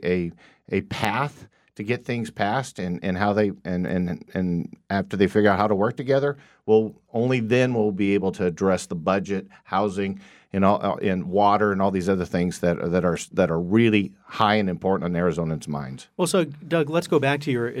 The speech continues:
Speaker 2: your experience in the Symington administration. How do you break the ice? Like, how do you start the process of having a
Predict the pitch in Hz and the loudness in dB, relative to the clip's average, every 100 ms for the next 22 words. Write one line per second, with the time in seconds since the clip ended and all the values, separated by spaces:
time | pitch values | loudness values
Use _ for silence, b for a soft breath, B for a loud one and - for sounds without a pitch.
0 | 123 131 120 117 113 - 127 117 117 104 | -10 -6 -4 -4 -6 -4 -4 -2 -6 -6
1 | 120 180 190 107 90 90 - 98 95 110 | -4 -4 -4 -8 -10 -14 -12 -10 -8 -10
2 | B B B - 185 254 180 143 143 139 | B B B -2 0 2 2 2 0 -2
3 | 120 110 - - 123 - 139 170 190 190 | -4 -6 -8 -10 -10 -6 -2 0 2 0
4 | 165 143 147 - - - 127 135 135 123 | 0 -4 -8 -10 -6 0 2 2 -2 -8
5 | 117 - 135 165 - 104 98 - 110 110 | -10 -6 -6 -4 -4 -4 -6 -8 -6 -4
6 | 101 98 B B B B 127 123 113 120 | -6 -10 B B B B -2 -2 0 -2
7 | 113 110 110 117 110 107 | 0 -2 -4 -4 -2 -4